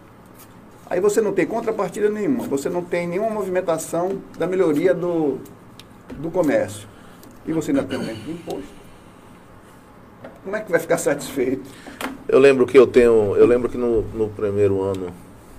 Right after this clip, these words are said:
Speaker 2: de governo de Antônio, de, de A C M Neto lá em Salvador, eu tenho um apartamento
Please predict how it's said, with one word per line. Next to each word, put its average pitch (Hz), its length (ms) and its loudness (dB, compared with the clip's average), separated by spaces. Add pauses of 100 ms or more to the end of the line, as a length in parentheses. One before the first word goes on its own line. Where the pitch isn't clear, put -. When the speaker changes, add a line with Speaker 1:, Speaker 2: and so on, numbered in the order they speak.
Speaker 2:
de 95 80 -10
governo 98 440 -2
de 87 100 -4
Antônio, 90 320 -6 (120)
de, 85 480 -2
de 87 60 -12
A 90 40 -6
C - 140 -8
M 90 120 -8
Neto 90 260 -8
lá 87 80 -6
em 87 40 -8
Salvador, 92 580 -2 (380)
eu 107 100 0
tenho 107 160 -2
um - 20 -2
apartamento 95 720 -6